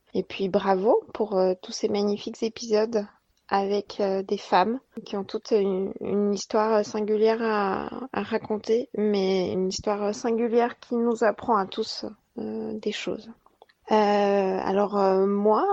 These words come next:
il y a un an, j'ai parlé des, des relations, euh, hommes-femmes,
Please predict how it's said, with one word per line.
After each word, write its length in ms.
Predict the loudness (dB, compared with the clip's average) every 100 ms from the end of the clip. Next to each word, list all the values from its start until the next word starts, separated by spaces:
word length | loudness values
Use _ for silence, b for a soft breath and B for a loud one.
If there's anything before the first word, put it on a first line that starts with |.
| 0 -2
il 80 |
y 60 | 0
a 60 | 0
un 220 | 2 4
an, 320 | 2 2 -2
j'ai 180 | -4 -4
parlé 520 | -4 -2 2 4 2
des, 320 | 2 2 2
des 160 | 2 2
relations, 580 | 2 2 0 -2 -4 -8 _ -8
euh, 100 | -4
hommes-femmes, 580 | -2 -2 0 0 0